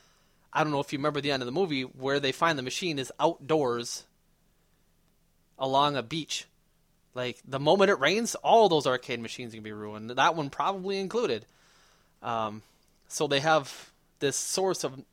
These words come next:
of wondrous power just sitting there. I would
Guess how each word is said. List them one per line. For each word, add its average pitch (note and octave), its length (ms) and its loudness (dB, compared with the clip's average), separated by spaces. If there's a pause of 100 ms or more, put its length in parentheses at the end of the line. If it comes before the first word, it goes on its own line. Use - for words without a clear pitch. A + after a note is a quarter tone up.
(120)
of B2+ 380 -10 (580)
wondrous F#3+ 520 2
power D#3+ 480 0
just - 260 -8
sitting D#3 380 -8
there. G#2+ 240 -10 (1300)
I C#4 140 0
would F4 180 2